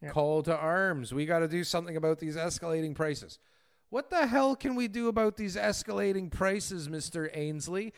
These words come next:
Speaker 2: This
Speaker 1: Start a
Speaker 2: is the
Speaker 1: lumber
Speaker 2: same
Speaker 1: mill.
Speaker 2: guy. You should see. It's unbelievable. This guy's,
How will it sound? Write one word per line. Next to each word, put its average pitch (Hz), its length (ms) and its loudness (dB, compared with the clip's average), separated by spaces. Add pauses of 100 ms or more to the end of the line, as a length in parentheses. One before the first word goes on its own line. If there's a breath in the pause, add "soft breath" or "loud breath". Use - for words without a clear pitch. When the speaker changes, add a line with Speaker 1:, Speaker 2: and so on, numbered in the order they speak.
(180 soft breath)
Speaker 2:
This 190 100 6
Speaker 1:
Start 226 120 12
a - 20 10
Speaker 2:
is 214 80 8
the 220 40 10
Speaker 1:
lumber 208 180 10
Speaker 2:
same - 160 10
Speaker 1:
mill. 139 120 6
Speaker 2:
guy. 220 220 6
You 185 180 0
should 165 220 -8
see. 160 260 -2
It's 117 160 -8
unbelievable. 143 640 -4
This 113 220 -8
guy's, 123 240 -8